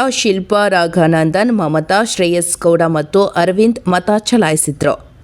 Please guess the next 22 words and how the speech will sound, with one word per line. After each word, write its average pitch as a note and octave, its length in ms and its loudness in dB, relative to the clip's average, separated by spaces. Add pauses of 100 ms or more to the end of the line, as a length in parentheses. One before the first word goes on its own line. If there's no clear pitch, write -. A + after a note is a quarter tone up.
(360)
ಚುನಾವಣಾಧಿಕಾರಿಯಾಗಿ G3+ 1700 0 (160)
ತಾಲೂಕು G3+ 400 2
ಪಂಚಾಯತಿ F#3 760 0
ಇ F#3 40 2
ಒ G#3 240 2
ವೀಣಾ F#3 380 0
ಕಾರ್ಯನಿರ್ವಹಿಸಿದ್ರು. D#3+ 1300 0 (240)
ಮಂಡ್ಯ G#3+ 280 0
ಕ್ಷೇತ್ರದ G#3+ 460 0 (100)
ಶಾಸಕ G3 520 -2
ಪಿ F#3+ 180 0
ರವಿಕುಮಾರ್ F3+ 680 0
ಗೌಡ, E3+ 280 2 (440)
ಜಿಲ್ಲಾ A#3 360 0
ಹಾಲು G#3+ 400 2
ಒಕ್ಕೂಟದ G3+ 600 0 (100)
ನಿರ್ದೇಶಕ F3+ 640 0 (100)
ಯು G3+ 260 4
ಸಿ A#3+ 240 0
ಶಿವಕುಮಾರ್, F#3 680 -2 (360)
ಮಾಜಿ A3 300 0
ಅಧ್ಯಕ್ಷರಾದ G3+ 600 0